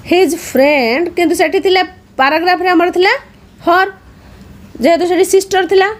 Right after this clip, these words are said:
ହର୍ ଥିଲା। ତ ହିଜ୍ ଫ୍ରେଣ୍ଡ ମୋହନ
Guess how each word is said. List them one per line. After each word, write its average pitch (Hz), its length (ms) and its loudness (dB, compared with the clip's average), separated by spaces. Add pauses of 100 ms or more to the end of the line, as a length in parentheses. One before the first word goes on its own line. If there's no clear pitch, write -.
(160)
ହର୍ 339 180 2
ଥିଲା। 370 280 0 (580)
ତ - 40 2
ହିଜ୍ 339 400 2
ଫ୍ରେଣ୍ଡ 269 580 0 (720)
ମୋହନ 269 840 2